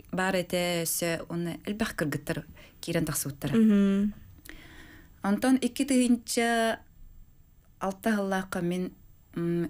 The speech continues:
Speaker 1: үһү соҕобун оҕолнобун. А, декретка олорор, э, туох, по уход олорор биремебер. Аре Альбина Михайловна Эрьер.
Speaker 2: Мгм.
Speaker 1: Эрьер онна үс, э, тухар аргын Казахстанга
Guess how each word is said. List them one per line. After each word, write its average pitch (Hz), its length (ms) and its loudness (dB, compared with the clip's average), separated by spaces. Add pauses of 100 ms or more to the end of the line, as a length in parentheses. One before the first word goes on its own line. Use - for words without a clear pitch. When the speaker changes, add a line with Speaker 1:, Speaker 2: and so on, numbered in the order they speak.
Speaker 1:
үһү 175 140 -2
соҕобун 170 340 0
оҕолнобун. 156 640 4 (800)
А, 160 580 4 (500)
декретка 170 580 -2
олорор, 190 280 0
э, 247 260 2
туох, 202 260 -4
по - 120 0
уход 220 300 2
олорор 190 320 2
биремебер. 175 640 2 (520)
Аре 196 280 2
Альбина 170 300 0
Михайловна 156 380 4
Эрьер. 139 320 4 (280)
Speaker 2:
Мгм. 208 440 2 (560)
Speaker 1:
Эрьер 185 320 2
онна 165 320 4 (120)
үс, 190 360 2 (200)
э, 196 100 0
тухар 208 360 2
аргын 151 440 4
Казахстанга 185 800 0